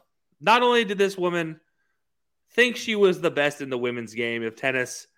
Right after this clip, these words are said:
she also proved she was the best in both men's and women's, beating a man in the battle of the sexes at the age of twenty-nine. If you guys don't know what I'm talking about, that is Billie Jean King, uh, now Billie Jean King Moffitt. Um, she's former world number one tennis player. She won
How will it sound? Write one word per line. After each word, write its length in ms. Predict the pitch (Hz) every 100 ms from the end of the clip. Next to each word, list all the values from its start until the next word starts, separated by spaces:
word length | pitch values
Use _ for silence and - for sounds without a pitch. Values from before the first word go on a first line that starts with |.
| _ _ _ _
she 280 | - - 262
also 360 | 214 202 208 175
proved 340 | 175 170 165
she 140 | -
was 220 | 208 196 175
the 100 | 175
best 600 | 143 139 135 - - - _ _ _ _ -
in 280 | 147 143 120
both 380 | 120 110 110 -
men's 400 | - 127 127 117
and 300 | - 147 160
women's, 340 | 131 123 120 110
beating 340 | 147 311 294
a 60 | 226
man 260 | 180 175
in 60 | 165
the 80 | 139
battle 380 | 165 214 202 165
of 80 |
the 60 | 147
sexes 280 | 160 143 135
at 100 | 135
the 120 | 131
age 140 | 127 113
of 60 |
twenty-nine. 480 | - 120 117 117 117
If 60 | 127
you 60 |
guys 140 | 147 131
don't 80 |
know 80 | 123
what 60 | 117
I'm 60 |
talking 200 | 110 113
about, 160 | 117 117
that 120 | 165
is 120 | 139
Billie 320 | 104 131 131 123
Jean 360 | 117 127 123
King, 420 | - 135 135 131 - _ _ _ -
uh, 160 | 123 131
now 200 | 131 120
Billie 240 | 123 117
Jean 240 | 110 113
King 280 | 107 113 110
Moffitt. 440 | 110 113 - 123 - - _ _ -
Um, 240 | 123 123
she's 200 | 120 151
former 280 | - 233 226
world 280 | 190 208 190
number 160 | 190 185
one 160 | 185
tennis 320 | 175 190 180
player. 320 | - 175 180 170
She 120 | 175
won 200 | 156